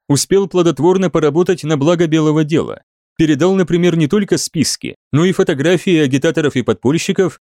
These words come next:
действовавших на Дону и в тылу добровольческой армии. Но самое забавное, что до Первой мировой войны Орлов был следователем охранного отделения департамента полиции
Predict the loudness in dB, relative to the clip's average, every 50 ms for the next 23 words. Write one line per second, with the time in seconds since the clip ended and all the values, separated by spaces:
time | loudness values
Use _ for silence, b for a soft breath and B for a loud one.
0 | _ _ -2 -2 -2 -2 -2 0 0 0 0 0 0 -2 0 0 -2 0 0 0
1 | 0 2 2 2 2 0 -2 -2 0 0 0 2 2 0 0 0 0 0 0 0
2 | 0 -2 -2 -6 -6 -2 0 0 0 0 0 -2 -4 -4 -6 -12 -16 -20 -20 -20
3 | _ _ _ _ _ _ _ _ _ _ _ -2 -2 0 0 0 0 0 2 0
4 | 2 2 2 2 2 2 2 0 0 0 -2 -2 0 -2 0 0 0 0 0 0
5 | 2 0 0 0 2 0 0 2 2 2 2 2 2 2 2 2 2 2 2 2
6 | 2 2 2 0 0 0 0 0 0 -2 -2 0 0 2 2 2 0 0 0 -2
7 | 0 0 -2 -2 0 -2 0 0 0 0 2 2 2 0 0 0 0 0 2 2
8 | 2 0 0 0 0 0 -2 -2 0 -2 -2 -2 -2 -4 -2 -2 0 0 0 -2
9 | -4 -4 -8 -8 -10 -12 -12 -16